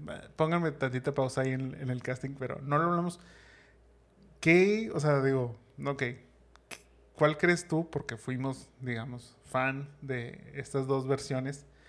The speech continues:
O sea, ¿cuál crees, crees tú que haya sido como que el mejor uso de vampiros y amor? ¿Twilight o True Blood? Porque los dos son también libros que se volvieron parte ya de, este,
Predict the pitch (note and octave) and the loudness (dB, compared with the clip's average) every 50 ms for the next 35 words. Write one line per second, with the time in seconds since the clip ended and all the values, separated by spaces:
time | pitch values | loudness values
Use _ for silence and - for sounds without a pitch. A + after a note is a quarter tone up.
0 | - - - - - - - D3 C#3 C#3+ D3+ D3 C#3+ F3 E3+ E3+ E3 E3 - - | -20 -20 -20 -20 -20 -6 -2 -2 2 4 4 4 4 4 2 2 0 -4 0 2
1 | D#3 D3+ D3 - D#3+ D3 D3 D#3 D#3 D#3+ D#3+ D3 D#3 D3+ D3 D3 D3 D#3+ D#3+ D#3 | 2 2 2 0 -2 -2 0 0 2 2 2 2 2 2 0 0 0 -4 -4 -6
2 | C#3+ C#3+ - B2+ B2+ B2+ - - - - - _ _ _ _ _ _ _ _ _ | -6 -8 -6 -6 -6 -6 -6 -8 -12 -16 -20 _ _ _ _ _ _ _ _ _
3 | _ - E3+ - - - B2+ B2+ C#3+ D3 C3+ C#3 C3+ B2 D3 C#3+ C#3+ D3 C#3+ D3 | _ -14 -14 -12 -12 -12 -8 -4 -2 -2 0 0 -2 2 2 4 4 4 2 2
4 | D#3+ D#3 D#3 D3+ C#3 C3 B2 A#2+ C3 B2+ B2 - - C#3+ D3 D3 D#3+ D#3+ D3+ - | 4 4 6 6 4 4 2 -2 -4 -4 -6 -2 0 0 2 2 2 0 0 0
5 | D3 B2+ A#2+ A#2+ A#2+ A2+ G#2+ - - - - - - - _ _ _ _ - C#3 | 0 0 0 0 -2 -4 -6 -6 -10 -18 -20 -20 -20 -20 _ _ _ _ 6 8
6 | C#3+ D#3+ F#3 G#3 A#3 B3+ B3 - - - - - - - B2+ C3+ B2 A#2 - - | 8 8 8 6 0 -2 -4 -8 -14 -20 -20 -20 -8 -6 -2 -2 -2 -2 -2 0
7 | C#3 C3+ B2+ A#2+ A#2+ A#2+ A2+ - - - - - - - - _ C#3+ C3+ C#3 C#3+ | 0 2 2 2 -2 -4 -4 -6 -12 -20 -20 -20 -20 -20 -4 _ 0 0 2 0
8 | C#3 C3 C3 C3+ C3 B2 C3+ A3 C4+ F3 - - - - - - - C#3+ C#3 C#3 | 0 0 0 0 -2 0 2 2 2 2 2 -2 -8 -12 -12 -2 2 2 2 2
9 | C3+ - D#3+ D3+ C#3+ C3+ C3 B2+ B2 C3 B2+ B2+ C#3 D3+ D3 D3 F3 A#3+ - - | 2 0 0 0 0 -2 -2 -4 -6 -8 -4 0 0 2 4 4 2 2 0 -4
10 | - - _ _ _ - B2+ B2 - - B2 B2+ B2+ A#2+ A#2+ B2+ B2 B2 C3 C3 | -14 -20 _ _ _ -14 -12 -12 -10 -10 -10 -8 -8 -8 -4 -4 -2 -2 -2 -4
11 | B2+ C3 - - C#3+ - - B2+ A#2 - - C3+ B2+ B2 B2 B2 A#2+ B2 A#2+ B2 | -6 -8 -10 -14 -18 -12 -8 -8 -8 -6 -6 -6 -2 0 0 0 0 0 -2 -6
12 | A#2+ - - - - - - - - - - C3 B2 A#2 - - - - B2 B2 | -8 -14 -20 -20 -20 -20 -20 -20 -20 -16 -10 -8 -8 -8 -10 -12 -8 -6 -6 -6
13 | B2 B2 | -6 -8